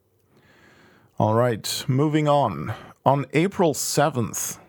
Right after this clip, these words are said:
the conservative Novus Ordo publication, The Wanderer, released an article by the Reverend Kevin Cusick entitled, "Heretical Bishops Must Not Be Obeyed."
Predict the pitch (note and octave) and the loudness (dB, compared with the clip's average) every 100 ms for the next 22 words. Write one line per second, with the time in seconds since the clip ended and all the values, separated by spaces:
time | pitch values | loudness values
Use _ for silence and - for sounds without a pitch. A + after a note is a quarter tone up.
0 | _ - - A2+ - D3 D3+ D3 C3 - | _ -8 -4 -2 0 0 2 0 -2 0
1 | B2 A#2+ A#2 B2 B2+ A#2+ G#2 B2 A#2 A2+ | 0 0 -2 2 2 2 0 -2 0 -4
2 | - B2 A#2+ B2 A#2 A2+ G#2+ G#2+ A2+ D3+ | 0 0 0 -2 0 2 0 0 2 2
3 | F#3 A2 F2 D#2 C#3+ D3 - - - - | 2 0 0 2 2 0 -14 -20 -20 -20
4 | _ _ _ - C3 D#3 F3+ D3 A#2 C3 | _ _ _ 0 2 2 0 0 4 4
5 | D#3 - D3+ C#3 B2+ B2 A#2+ A#2 B2 A#2 | 2 0 0 2 2 2 2 2 2 2
6 | A#2 A2+ - - D#3+ D#3 C#3+ A#2+ - F#3+ | -2 -4 -10 0 0 2 -2 -2 -2 0
7 | - A2+ - - - - _ _ - A2 | 0 -2 -2 -16 -18 -20 _ _ -6 -6
8 | - B2+ B2 A#2 - _ _ - B2 A#2 | -2 0 0 -4 -10 _ _ 0 2 4
9 | E3 G3 G#3 F3 B2 D#3 - A2 - - | 2 -2 -2 -2 2 0 2 -2 -2 -8
10 | - B2+ B2+ - - C3+ B2+ F2+ - A#2+ | -2 0 0 0 0 2 2 0 -2 0
11 | G#2 G#2 F#2+ B2 A#2 D2 | 2 2 2 2 2 -4